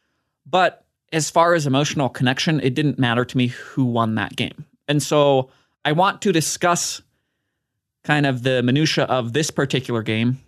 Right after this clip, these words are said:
a little bit more scientifically rather than the passion that I'll bring a lot of times to games that involve teams that I really care about or players that I really care about.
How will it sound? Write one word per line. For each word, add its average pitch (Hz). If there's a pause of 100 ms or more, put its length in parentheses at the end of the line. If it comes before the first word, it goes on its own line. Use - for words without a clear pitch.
(380)
a 139
little 156
bit 139
more 143
scientifically 131 (120)
rather 117
than 110 (1400)
the 120
passion 131
that 113
I'll 110
bring 113
a 107
lot 107
of 107
times 110
to 117
games 107
that 101
involve 104
teams 110
that 104
I 107
really 107
care 110
about 110
or 113
players 156
that 107
I 101
really 107
care 165
about. -